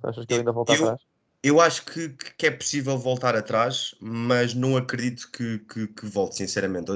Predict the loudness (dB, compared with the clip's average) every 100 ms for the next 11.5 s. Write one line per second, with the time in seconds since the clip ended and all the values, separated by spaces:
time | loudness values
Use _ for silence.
0 | -4 -4 -6 -4 -2 0 2 0 0 -4
1 | -2 -2 -2 -4 -12 -20 -20 -2 4 4
2 | 2 0 0 0 -2 -4 -4 -2 -2 0
3 | 0 -2 -4 -8 -6 -2 -2 0 0 0
4 | 0 0 -2 -2 -6 -10 -10 -10 0 2
5 | 4 2 2 0 -2 -8 -14 -16 -10 -2
6 | 0 2 2 4 6 4 2 -4 -4 -2
7 | -2 -2 -2 -2 0 0 0 -2 0 -4
8 | -4 -4 -2 -4 -4 -2 0 -2 -6 -14
9 | -18 -4 0 2 4 4 2 0 -2 -6
10 | -6 -6 -4 -4 -6 -12 -10 -8 -8 -10
11 | -12 -10 -8 -8 -8